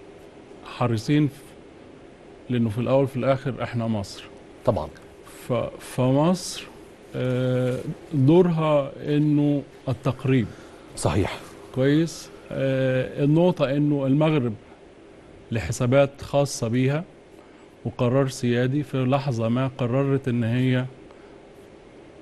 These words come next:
Speaker 1: تنسحب، وفي لحظة أخرى ما قررت وفقًا لحساباتها وقرارها السيادي إن هي تعود مرة أخرى، آه، لأفريقيا.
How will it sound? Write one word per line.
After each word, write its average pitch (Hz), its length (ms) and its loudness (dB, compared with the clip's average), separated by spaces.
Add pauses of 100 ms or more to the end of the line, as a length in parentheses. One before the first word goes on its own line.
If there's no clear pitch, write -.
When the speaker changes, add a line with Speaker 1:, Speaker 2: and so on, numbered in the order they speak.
(640)
Speaker 1:
تنسحب، 117 520 -2 (840)
وفي 113 180 -2
لحظة 135 360 2 (360)
أخرى 110 480 -2
ما 131 340 0 (400)
قررت 127 540 0
وفقًا 135 300 -2 (160)
لحساباتها 135 720 -2 (680)
وقرارها 127 440 2
السيادي 127 580 0 (380)
إن 123 60 2
هي 131 200 2
تعود 127 380 0 (240)
مرة 131 340 2
أخرى، 120 360 -2 (840)
آه، 117 220 -4
لأفريقيا. 139 640 0